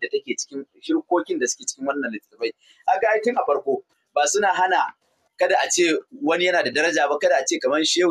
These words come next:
Tijjani, Shehu Ibrahim da sauran shehunai suna da daraja ba. To, amma shi akan me aka rubuta littafin Ibn Ra-, a, Abdul Hadi? Akan me ya rubuta wannan littafin?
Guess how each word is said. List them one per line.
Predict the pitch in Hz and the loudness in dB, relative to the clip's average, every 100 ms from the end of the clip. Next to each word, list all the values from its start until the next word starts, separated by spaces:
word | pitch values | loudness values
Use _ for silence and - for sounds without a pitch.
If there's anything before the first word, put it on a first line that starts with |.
| 151 | 0
Tijjani, | 113 143 147 | -2 0 0
Shehu | 151 170 | 0 -2
Ibrahim | 156 135 151 | 0 2 2
da | 123 | 0
sauran | 139 156 | 0 0
shehunai | 143 131 127 | 0 -2 -2
suna | 156 135 | 0 -2
da | 113 | 0
daraja | 131 147 143 127 | 0 2 2 2
ba. | 131 - - - _ | 0 -4 -18 -20 _
To, | 147 | 2
amma | 147 170 202 | 2 2 0
shi | 190 233 - | 0 0 2
akan | 185 196 165 | 2 2 2
me | 151 | 2
aka | 160 156 | 2 0
rubuta | 143 123 | 0 -2
littafin | 127 143 135 131 | -2 0 -2 -4
Ibn | 151 | -2
Ra-, | 151 117 - | 0 0 2
a, | 127 123 120 | 2 4 2
Abdul | 127 120 | 0 0
Hadi? | 131 131 120 _ _ - | 0 0 -4 _ _ -2
Akan | 135 214 | 0 2
me | 165 | 2
ya | 170 | 2
rubuta | 170 151 | 2 2
wannan | 147 139 | 2 2
littafin? | 139 131 | 0 0